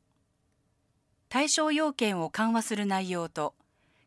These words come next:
利用申請の審査に要する期間の短縮が可能なのか、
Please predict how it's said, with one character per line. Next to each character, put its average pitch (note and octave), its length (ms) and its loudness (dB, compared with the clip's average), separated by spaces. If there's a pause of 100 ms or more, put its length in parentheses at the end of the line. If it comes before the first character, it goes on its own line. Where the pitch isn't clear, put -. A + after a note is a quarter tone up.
(100)
利 A3 120 4
用 D#4+ 180 4
申 D4+ 240 4
請 G#3+ 220 0
の F3 140 -4
審 C4+ 240 4
査 G3+ 140 2
に E3+ 140 -2
要 F#3+ 160 -2
す G#3 160 -6
る F#3+ 140 -8
期 - 140 -12
間 G#3 240 2
の C#3 220 -2
短 A#3+ 200 2
縮 - 240 2
が G3+ 100 0
可 F3 180 0
能 A3+ 200 2
な A3+ 100 2
の D#3+ 120 -6
か、 - 180 -16